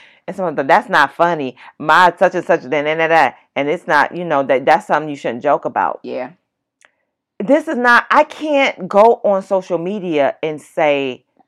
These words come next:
Speaker 1: "You can't make a joke about cancer."
Speaker 2: Yeah.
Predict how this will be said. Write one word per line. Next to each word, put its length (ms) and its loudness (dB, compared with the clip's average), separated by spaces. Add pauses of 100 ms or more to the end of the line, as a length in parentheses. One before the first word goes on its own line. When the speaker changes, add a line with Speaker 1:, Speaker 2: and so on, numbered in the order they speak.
(460)
Speaker 1:
"You 140 -6
can't 180 0
make 160 2
a 60 0
joke 220 0
about 240 -4
cancer." 680 -14
Speaker 2:
Yeah. 300 -10